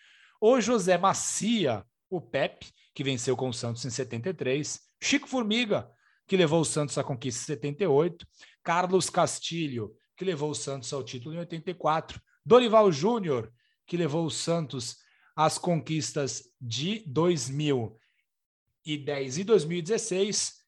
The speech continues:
e também o Marcelo Fernandes, que levou o Santos ao título de dois mil e quinze. São dez homens que foram responsáveis pelas nossas vinte e duas conquistas no Paulistão, desde a nossa primeira participação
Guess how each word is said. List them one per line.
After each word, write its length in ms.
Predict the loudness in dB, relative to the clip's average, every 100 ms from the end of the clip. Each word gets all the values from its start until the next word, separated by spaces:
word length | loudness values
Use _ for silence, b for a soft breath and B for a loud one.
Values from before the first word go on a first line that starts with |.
| -10
e 120 | -4
também 280 | -2 0 0
o 60 |
Marcelo 460 | 0 0 0 0 0
Fernandes, 800 | 0 -2 -2 -2 -2 -4 -8 -10
que 100 | -6
levou 240 | -6 -4 -4
o 40 |
Santos 380 | -4 -6 -6 -6
ao 100 | -6
título 400 | -8 -10 -8 -8
de 80 | -6
dois 220 | -6 -6
mil 100 | -10
e 20 |
quinze. 640 | -8 -6 -6 -6 -8 -14 -20 b b
São 320 | -2 -2 0
dez 380 | 4 4 2 2
homens 640 | 2 2 -2 -4 -6 -10 b b b b b 2
que 120 | 4
foram 300 | 6 6 8
responsáveis 640 | 4 2 0 0 0 -2
pelas 360 | -2 -2 0 0
nossas 500 | -2 -2 -4 -6 -8
vinte 400 | -8 -6 -4 -4
e 40 | -2
duas 260 | 2 2
conquistas 540 | 0 -8 -6 -8 -8 -8
no 120 | -6
Paulistão, 640 | -4 -4 -4 -4 -6 -6 -12 _
desde 260 | 2 2 2
a 60 |
nossa 200 | 0 0
primeira 320 | -2 -4 -2 0
participação 1000 | 0 -2 -4 -6 -2 -2 -2 0 0